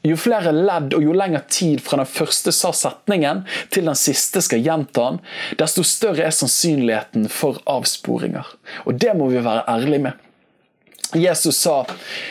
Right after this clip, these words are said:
i Matteus det sekstende kapittelet, "Jeg vil bygge min kirke." Vi hører og tolker det ofte i dag med, "Jeg vil bygge en koselig sosial sammenheng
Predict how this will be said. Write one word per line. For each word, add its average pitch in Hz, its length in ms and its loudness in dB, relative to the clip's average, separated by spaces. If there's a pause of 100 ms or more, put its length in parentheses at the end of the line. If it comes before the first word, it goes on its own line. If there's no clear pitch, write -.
(140)
i 139 80 2
Matteus 135 720 2
det 160 80 0
sekstende 135 400 0
kapittelet, 117 560 -2
"Jeg 156 160 0
vil 127 220 0
bygge 143 400 0 (340)
min 135 240 2
kirke." - 540 -2 (1300)
Vi 143 720 2 (240)
hører 160 400 4
og 143 240 2
tolker 147 340 2
det 139 80 4
ofte 147 240 0
i 143 80 4
dag 139 320 2
med, 117 480 2
"Jeg 202 140 4
vil 165 100 2
bygge 165 240 2
en 170 160 0
koselig 156 400 2
sosial 151 400 2
sammenheng 143 480 2